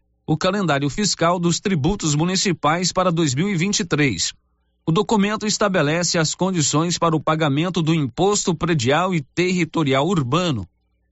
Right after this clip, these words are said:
I P T U. Segundo a Portaria zero zero um barra dois mil e vinte e três, o pagamento do imposto em parcela única com vinte por cento de desconto poderá ser feito até o dia três de julho.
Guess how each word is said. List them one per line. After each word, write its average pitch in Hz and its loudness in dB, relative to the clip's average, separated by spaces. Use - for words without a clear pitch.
I 175 0
P 175 -2
T 170 0
U. 117 -2
Segundo 214 0
a 160 2
Portaria 165 0
zero 185 0
zero 170 0
um 127 0
barra 156 0
dois 131 -2
mil 123 -2
e 120 -2
vinte 139 0
e 190 2
três, 175 0
o 139 0
pagamento 175 0
do 175 0
imposto 190 0
em 156 0
parcela 139 0
única 170 0
com 160 2
vinte 190 -2
por 151 0
cento 143 0
de 123 -2
desconto 190 2
poderá 170 2
ser 196 -2
feito 170 0
até 156 0
o 196 0
dia 156 2
três 196 -2
de 196 0
julho. 143 2